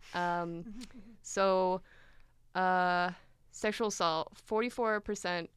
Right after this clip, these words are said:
Speaker 1: of victims are under the age of eighteen. Um, every one hundred and seven seconds, another American is sexually assaulted. And
Speaker 2: Mm-hmm.
Speaker 1: each year altogether, that means there's about twenty-three,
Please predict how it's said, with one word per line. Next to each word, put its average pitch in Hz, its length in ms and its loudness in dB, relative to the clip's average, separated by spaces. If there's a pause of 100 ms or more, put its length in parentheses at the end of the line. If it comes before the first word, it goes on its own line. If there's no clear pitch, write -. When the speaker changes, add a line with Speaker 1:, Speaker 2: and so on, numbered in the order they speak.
Speaker 1:
of 170 160 -4
victims 165 580 -6
are 170 220 -2
under 175 260 0
the 185 140 -2
age 170 300 -2
of 175 100 -8
eighteen. 180 720 -6 (920)
Um, 175 500 -4 (240)
every 208 240 2
one 214 180 2
hundred 214 340 0
and 202 120 -2
seven 202 300 0
seconds, 202 600 -2
another 180 260 0
American 175 400 -2
is 165 140 -6 (120)
sexually 170 460 -4
assaulted. 175 640 -4 (440)
And 175 200 -4
Speaker 2:
Mm-hmm. - 80 -8
Speaker 1:
each 190 180 -6
year 190 440 0
altogether, 180 520 -2
that 175 160 -2
means 175 300 -6
there's 165 200 -4
about 165 480 -2
twenty-three, 202 920 -4